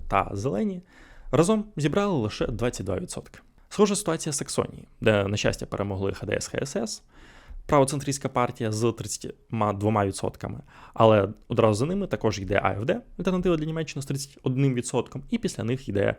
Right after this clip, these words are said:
той самий лівий альянс Сари з дванадцятьма відсотками. І всі інші старі партії, які ви знаєте,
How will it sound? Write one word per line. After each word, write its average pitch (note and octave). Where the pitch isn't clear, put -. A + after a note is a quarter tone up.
той G#2
самий G2+
лівий G2+
альянс -
Сари G#3
з E3
дванадцятьма G#2+
відсотками. -
І -
всі -
інші G#2+
старі G#2+
партії, -
які -
ви F3
знаєте, -